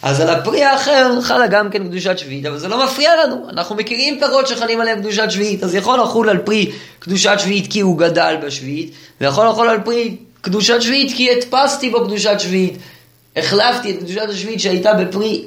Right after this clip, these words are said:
א', בתפוז, על פרי ב', על התפוח. ופרי שקדוש בקדושת שביעית, אנחנו יודעים איך להתנהג בו.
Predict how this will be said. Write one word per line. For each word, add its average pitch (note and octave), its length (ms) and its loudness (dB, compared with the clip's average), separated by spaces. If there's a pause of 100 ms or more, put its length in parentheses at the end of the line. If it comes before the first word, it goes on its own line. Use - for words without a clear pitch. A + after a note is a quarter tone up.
א', A#3+ 220 4 (200)
בתפוז, B3 640 0
על G3+ 180 0
פרי A#3+ 220 2
ב', G#3 80 2
על B3+ 280 2
התפוח. A3 720 -2 (580)
ופרי G3+ 720 2
שקדוש A#3 360 0
בקדושת G3 460 0
שביעית, D3+ 240 0
אנחנו D#3+ 280 -2
יודעים - 220 -4
איך D3+ 140 -4
להתנהג G3+ 540 2
בו. C4 340 2